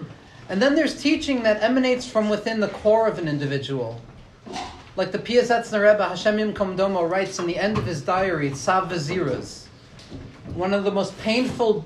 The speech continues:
beautiful documents that we have in our library,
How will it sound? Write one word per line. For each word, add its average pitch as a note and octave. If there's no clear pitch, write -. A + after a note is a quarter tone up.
beautiful A3+
documents F#3+
that F3
we E3
have F3
in E3
our D#3
library, C3+